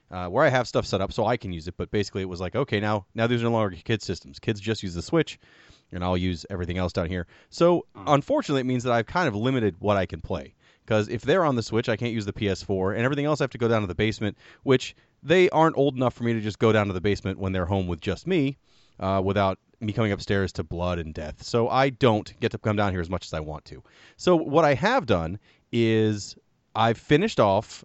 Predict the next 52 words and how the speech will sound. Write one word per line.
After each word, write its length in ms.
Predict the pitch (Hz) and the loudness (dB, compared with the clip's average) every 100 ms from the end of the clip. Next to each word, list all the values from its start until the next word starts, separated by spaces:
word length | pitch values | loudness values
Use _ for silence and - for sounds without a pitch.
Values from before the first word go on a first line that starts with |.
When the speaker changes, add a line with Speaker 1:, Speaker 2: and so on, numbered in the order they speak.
| - | -12
Speaker 1:
the 520 | 98 98 95 92 90 - _ _ _ 90 | -4 -2 -2 -4 -8 -12 _ _ _ -2
Rabbids 340 | 104 113 123 | 2 4 2
versus 220 | 131 151 | 0 0
Mario. 400 | 107 85 80 113 101 | 0 0 -2 -6 -6
I 80 | |
did 200 | 85 110 | -4 -2
beat 160 | 110 123 | -2 0
that, 240 | 90 90 - _ | 0 -2 -6 _
and, 160 | 87 90 | -8 -6
uh, 160 | 87 90 | -4 -4
it 40 | |
was 120 | 117 | -4
very 200 | 139 190 | 0 0
good. 240 | 151 170 180 | 2 0 0
I 80 | 113 | 0
liked 200 | 110 107 | 0 0
that. 180 | 104 120 | 0 0
I 40 | |
finally 280 | 107 110 104 | 0 -2 -2
got 120 | 98 | -4
to 120 | - 87 | -4 -6
the 120 | 98 | -4
last 240 | 98 98 - | -2 -2 -2
few 100 | 95 | -4
levels 180 | 90 | -4
of 40 | 87 | -4
that. 160 | 92 - - _ | -4 -6 -16 _
But 120 | - 151 | 2 4
I've 320 | 175 262 - | 4 2 -2
played 400 | - 170 151 98 | -2 0 0 -2
nothing 560 | 104 143 170 - 71 - _ _ _ _ _ | -2 0 0 -2 -12 -16 _ _ _ _ _
but 200 | 117 110 | 2 2
Tetris 380 | - 151 156 135 | 2 2 2 0
ninety-nine 540 | 120 101 90 80 71 - _ _ _ | 2 2 -2 -4 -8 -18 _ _ _
since 280 | - - 113 | -6 -2 2
Speaker 2:
Mm, 60 | 139 | 4
Speaker 1:
our 100 | 117 | 4
last 260 | 113 151 | 2 0
Speaker 2:
mm. 40 | 170 | 2
Speaker 1:
podcast 460 | 107 101 104 98 | 0 2 0 0
and, 160 | 156 151 | -2 -2
and 140 | 175 | 0
the 60 | 165 | 2
game 140 | 160 | 2
we're 60 | 143 | 2
gonna 120 | 131 | 2
talk 200 | 117 117 | 4 2
about 160 | 110 104 | 2 0
today. 320 | 95 87 76 - - _ - | -2 -2 -4 -10 -20 _ 0
And 200 | 131 127 | 0 2
finally, 600 | - 170 170 110 76 73 | 4 4 4 2 -4 -10
yesterday, 760 | 101 104 139 - - 78 - | -4 4 4 4 -2 -6 -10